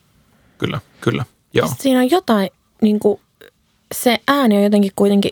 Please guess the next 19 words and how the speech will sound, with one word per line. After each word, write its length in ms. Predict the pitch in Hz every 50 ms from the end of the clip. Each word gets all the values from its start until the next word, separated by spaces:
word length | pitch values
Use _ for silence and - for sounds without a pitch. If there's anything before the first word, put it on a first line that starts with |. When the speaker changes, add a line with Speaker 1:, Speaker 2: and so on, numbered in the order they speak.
| - -
Speaker 2:
yhteinen, 680 | 233 208 - - - 175 - - - - - - 214 - - _ _ _
kun 160 | - - - - - _ - 214
niin 160 | 208 208 208
kuin 100 | - - -
ikään 300 | 196 - 220 220 214 208
kuin 100 | 202 -
käytetään 520 | - 196 202 202 - - - - - -
niitä 180 | 240 240 226 -
samoja 360 | - 214 202 202 - - -
hashtageja 680 | 185 196 208 - - - - - - - - - -
ja 180 | - - - - - - _ _ - - - - _ _ _
puhutaan 460 | - 220 196 196 190 - - - -
niin 140 | - - -
kuin 160 | - - -
niistä 260 | - - 214 - - -
samoista 340 | 214 196 202 202 185 - - 220
asioista, 460 | 208 190 - 202 - 190 185 - -
mutta 300 | 190 202 214 - - 196
sit 180 | 185 170 -